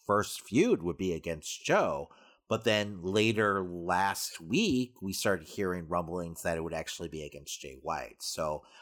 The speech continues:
I'm curious to see which direction they end up going in. Um, 'cause Joe feels very, like, shoehorned in here. Um, but so does Punk, because really, like,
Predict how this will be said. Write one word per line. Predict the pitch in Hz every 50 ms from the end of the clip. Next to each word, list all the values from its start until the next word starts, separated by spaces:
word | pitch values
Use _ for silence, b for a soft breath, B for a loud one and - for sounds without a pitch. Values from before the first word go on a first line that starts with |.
| B B
I'm | 110 120
curious | 117 - 185 185 160 - -
to | -
see | 113 - - - 123 117 113 107 101 98 82 - 90 90 87 82 82
which | 87 98 104 101 - - - - -
direction | - 95 90 80 78 82 85 87 - - - - 95 87 82
they | 90 85 78 67 _
end | - 78 82 80 78
up | 87 85 - 80 78 - -
going | - - - - 76 87 104 123 127
in. | - - 151 180 202 233 294 294 _ _ _ _ _ _ _ _ _ _ _ _ _ _ -
Um, | - 92 92 90 87 87 85 82 80 82 82 -
'cause | - 113 107 92 92
Joe | - - 127 139 147 123
feels | - - 143 131 117 95
very, | 85 95 101 107 120 123
like, | 110 90 82 -
shoehorned | - - - - - 95 92 - - - 87 82 78 73 73 -
in | - 76 73
here. | 71 - - - - 60 57 - - _ _ _ _ _ _ _ _ _ _ -
Um, | 80 80 78 76 76 -
but | - 131 -
so | - - 208 196 170
does | 139 - 165 160 147 -
Punk, | - - 277 190 139 - - - - -
because | 110 - - 120 117 110
really, | 110 127 170 190 156 131 127
like, | 120 104 107 107 101 -